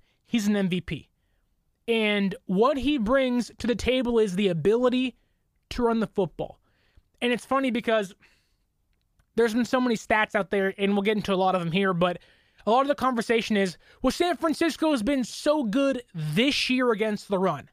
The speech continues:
In two thousand twenty-two against def-, designed quarterback runs or, or Q B option runs, right? The R P O read options. Niners defense is number one in yards per attempt, two point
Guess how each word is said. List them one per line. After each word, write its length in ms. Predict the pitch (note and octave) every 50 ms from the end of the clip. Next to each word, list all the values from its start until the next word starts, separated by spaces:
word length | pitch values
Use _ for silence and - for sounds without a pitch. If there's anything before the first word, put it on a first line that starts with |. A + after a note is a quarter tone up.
| _ _ _ _ _ _ _ _
In 100 | - A3 -
two 180 | - - E4
thousand 340 | E4 F#4 E4+ D4+ C4 D4 -
twenty-two 480 | - - C#4+ D4+ D4+ C4+ - D4 D4 C#4
against 340 | A3+ A#3+ A#3+ A3+ - -
def-, 240 | _ A3+ F#3 - - _ G3 F3+ F3+ F3
designed 680 | F3+ G#3+ F#3+ F3 E3 G#3+ A#3 C4 D4 D#4 E4+ E4+ E4
quarterback 540 | - - - C#4+ D4+ C#4+ D4 A#3+ C#4+ C#4 C4 -
runs 520 | B3+ A#3+ C4 B3 A#3 G3 F3+ F3+ D#3 - - _ - _ _ _ _
or, 360 | - G#3+ G#3+ G#3 G3 F3+ D#3 - _ _ _
or 100 | G3+ G3+
Q 300 | F#3+ - - - D4+ D#4+
B 180 | D4 C#4+ C4+ - - _
option 480 | - A#3+ C4+ C#4 - - - C4+ A#3+ A3
runs, 520 | F#3+ G3+ G#3+ G3 E3 C3 A#2 - - - _ _ _
right? 180 | G3 G#3 G3+
The 120 | E3+ F#3+ F#3+
R 140 | G3+ A3
P 160 | G3+ - G#3+ G3+
O 80 | G#3
read 180 | G3 F#3 G#3+ G3+
options. 500 | G3+ G3+ G#3 - - A3+ A3 G#3 - - _ _ _ _ _ _ _ _ _ _ _ _
Niners 340 | G3 G#3 A#3+ C#4+ D#4 E4 A#3+
defense 460 | - C4+ C#4 C#4 - C#4 C4+ B3+ -
is 120 | A#3+ G3 F3
number 520 | F3+ F3+ F3+ A3 C4 D4+ D#4 C#4+ D#4+ D#4
one 260 | C#4+ C4 C4+ C4+ C4+
in 140 | C#4 C4 A#3+
yards 320 | A3+ A#3 A#3 A#3 A#3+ A3
per 180 | - - B3 B3
attempt, 440 | A#3+ A#3 - G#3+ G3+ G3 F#3+ - - _ _ _
two 360 | - - A#3+ A#3+ A#3+ A#3+ A#3 - _ _ _ _
point 360 | _ - G3+ G3 G3 G3 G3+